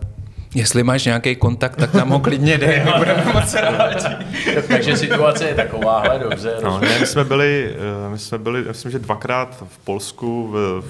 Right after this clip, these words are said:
Speaker 3: ve městě Střelce Opolské, což je partnerské město Holic, vlastně ještě v době, kdy jsme působili v Holicích, tak vlastně to byla jako výměna.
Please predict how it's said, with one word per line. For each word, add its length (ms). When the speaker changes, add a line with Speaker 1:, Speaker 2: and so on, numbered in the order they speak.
Speaker 3:
ve 60
městě 300
Střelce 420
Opolské, 420
což 260
je 160
partnerské 480
město 300
Holic, 400
vlastně 200
ještě 200
v 60
době, 200
kdy 80
jsme 160
působili 380
v 60
Holicích, 420
tak 180
vlastně 200
to 60
byla 100
jako 220
výměna. 560